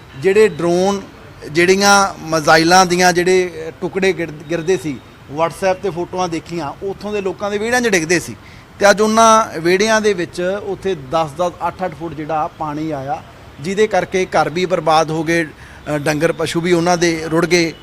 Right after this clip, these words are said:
ਜਾਨਾਂ ਚਲੀਆਂ ਗਈਆਂ, ਕਰੋੜਾਂ ਦਾ ਨੁਕਸਾਨ ਹੈ। ਸੋ ਉਮੀਦ ਕਰਦਾ ਵੀ ਪ੍ਰਧਾਨ ਮੰਤਰੀ ਜੀ ਜਿਹੜਾ ਇੰਟਰਮ, ਅ, ਜਿਹੜੇ ਰਿਲੀਫ ਹੈ, ਘੱਟੋ ਘੱਟ ਵੀਹ ਹਜ਼ਾਰ ਕਰੋੜ ਰੁਪਏ ਦਾ ਪੈਕੇਜ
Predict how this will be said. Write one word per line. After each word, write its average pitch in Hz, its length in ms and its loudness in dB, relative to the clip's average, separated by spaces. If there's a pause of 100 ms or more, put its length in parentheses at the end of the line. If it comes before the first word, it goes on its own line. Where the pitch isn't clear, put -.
(120)
ਜਾਨਾਂ 156 340 2
ਚਲੀਆਂ 160 320 -6
ਗਈਆਂ, 156 320 -8
ਕਰੋੜਾਂ 220 400 -4
ਦਾ 226 80 -2
ਨੁਕਸਾਨ 139 420 -6
ਹੈ। 151 60 -12 (420)
ਸੋ 190 80 -6
ਉਮੀਦ 180 260 -4
ਕਰਦਾ 208 340 4
ਵੀ 208 100 -2
ਪ੍ਰਧਾਨ 180 380 0
ਮੰਤਰੀ 170 340 -2
ਜੀ 175 140 0
ਜਿਹੜਾ 180 340 4 (420)
ਇੰਟਰਮ, 214 460 -2
ਅ, 175 260 -4
ਜਿਹੜੇ 175 260 0
ਰਿਲੀਫ 160 380 -2
ਹੈ, 170 160 2
ਘੱਟੋ 170 220 -4
ਘੱਟ 175 80 2
ਵੀਹ 220 260 0
ਹਜ਼ਾਰ 196 220 4
ਕਰੋੜ 170 220 -4
ਰੁਪਏ 156 200 -2
ਦਾ 156 100 2
ਪੈਕੇਜ 151 460 -2